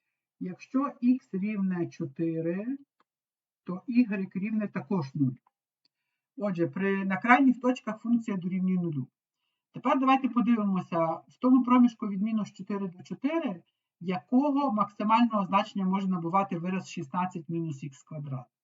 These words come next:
Ну, напевне, тільки тоді, якщо х нуль. Якщо х нуль, то y тоді дорівнює корінь шістнадцятий і дорівнює чотири. То можна собі навіть прикинути, що графік тої функції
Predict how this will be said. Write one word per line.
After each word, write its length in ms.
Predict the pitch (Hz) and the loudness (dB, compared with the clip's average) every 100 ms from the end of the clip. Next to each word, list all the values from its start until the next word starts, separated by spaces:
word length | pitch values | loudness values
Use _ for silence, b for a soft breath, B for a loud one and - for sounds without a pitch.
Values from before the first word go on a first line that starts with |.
| _ _ _ - | _ _ _ -8
Ну, 120 | 185 | -2
напевне, 420 | 190 185 262 285 269 | -2 2 2 2 2
тільки 280 | 262 254 | 0 2
тоді, 280 | 240 180 233 | 0 2 2
якщо 360 | 294 269 - 240 | 2 -2 -4 -4
х 340 | 240 240 - | 0 0 0
нуль. 220 | 208 180 135 - _ _ _ _ _ _ _ - | 0 2 -2 -6 _ _ _ _ _ _ _ -20
Якщо 240 | 135 240 | -10 -6
х 440 | 233 226 214 - | -6 -6 -10 -8
нуль, 320 | 165 160 170 247 - _ _ _ _ _ _ _ | -6 -4 -2 -2 -4 _ _ _ _ _ _ _
то 200 | 180 180 226 | -8 -4 2
y 360 | 277 269 254 | 2 2 -2
тоді 280 | 202 185 240 | -4 2 2
дорівнює 880 | 196 196 208 220 220 202 208 196 185 - | 2 0 -2 -2 -2 -2 -4 -4 -4 0
корінь 240 | 196 170 | 0 0
шістнадцятий 800 | 135 160 - 208 240 240 - 196 | -6 -8 -2 0 0 -2 -6 -8
і 120 | 170 | -6
дорівнює 440 | 165 185 185 180 151 | -4 -2 0 -2 -4
чотири. 460 | 143 131 127 - _ _ _ _ _ | -10 -8 -10 -10 _ _ _ _ _
То 80 | 185 | -4
можна 260 | 214 247 240 | 2 2 2
собі 220 | - 226 | 0 -4
навіть 340 | 226 226 220 | -2 -4 -4
прикинути, 600 | - 196 240 240 208 - | -6 -4 2 2 0 -6
що 140 | 151 160 | -8 -6
графік 800 | 147 180 180 180 - 240 233 _ _ | -6 0 2 2 0 -8 -8 _ _
тої 300 | 180 180 156 | -10 -8 -8
функції 880 | 135 143 143 - 185 175 202 254 | -6 -6 -6 -8 -8 -6 -2 -2